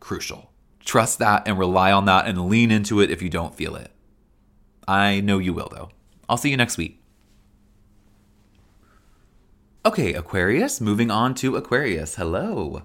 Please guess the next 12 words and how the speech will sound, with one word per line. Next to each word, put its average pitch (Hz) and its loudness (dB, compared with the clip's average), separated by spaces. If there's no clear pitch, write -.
Okay, 135 0
so 87 -2
let's 104 -4
take 104 -8
some 87 -6
deep 80 -10
breaths. 170 2
Let's 87 -4
center 80 -6
in 131 -2
on 143 -2
ourselves. 120 -4